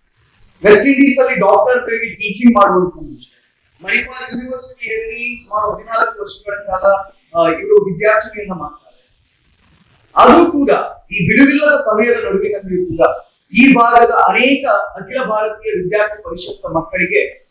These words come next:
ಶಿವಾನಂದ ನಾಯಕ್ ಯಾರು ಅಂತ ಕೇಳಿದ್ರೆ ಗುರುಗಳು ಅಂತ ಒಮ್ಮೆ ಎದೆಗೆ ಕೈ ಹೊತ್ತು ರೆಸ್ಪೆಕ್ಟ್ ಅನ್ನ ನೀಡಿ. ಆ ರೀತಿಯಲ್ಲಿ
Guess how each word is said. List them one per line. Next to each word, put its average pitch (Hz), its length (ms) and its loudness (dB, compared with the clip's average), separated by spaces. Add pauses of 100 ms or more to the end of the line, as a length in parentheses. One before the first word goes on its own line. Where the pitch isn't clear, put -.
ಶಿವಾನಂದ 247 500 2
ನಾಯಕ್ 214 300 -4
ಯಾರು 415 260 -4
ಅಂತ - 300 -18
ಕೇಳಿದ್ರೆ - 300 -20
ಗುರುಗಳು 208 400 4
ಅಂತ - 160 -10
ಒಮ್ಮೆ - 640 -8
ಎದೆಗೆ 208 320 2
ಕೈ - 60 -8
ಹೊತ್ತು - 440 -12
ರೆಸ್ಪೆಕ್ಟ್ - 320 -10
ಅನ್ನ 285 120 -12
ನೀಡಿ. - 600 -20
ಆ - 160 6
ರೀತಿಯಲ್ಲಿ - 800 -2